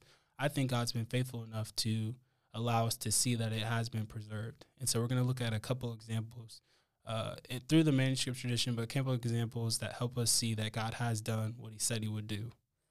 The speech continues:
And so one of the examples I found was, uh, Lys-, Lysanacius. Um, critics had a problem with Luke three one, um, where it speaks of Lysanacius,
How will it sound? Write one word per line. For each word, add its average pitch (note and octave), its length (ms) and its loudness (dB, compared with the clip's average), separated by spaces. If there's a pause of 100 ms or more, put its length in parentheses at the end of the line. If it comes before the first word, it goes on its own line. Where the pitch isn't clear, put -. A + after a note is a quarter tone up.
(340)
And A2+ 100 0
so A#2+ 180 6
one C3+ 140 6
of D#3+ 80 8
the C#3 80 8
examples A#2 480 2
I A2 80 4
found A2+ 400 2
was, G#2+ 360 2
uh, G#2+ 340 -4 (220)
Lys-, A#2 380 4
Lysanacius. B2 1000 2 (520)
Um, A2 240 -2
critics D3 340 4
had B2 140 8
a A#2 80 4
problem A#2 460 4
with A2+ 260 2
Luke B2 300 2
three B2 180 2
one, A#2+ 480 2 (300)
um, A2 140 -2
where A2+ 120 4
it G2+ 60 0
speaks - 360 2
of A2 100 0
Lysanacius, A#2 840 0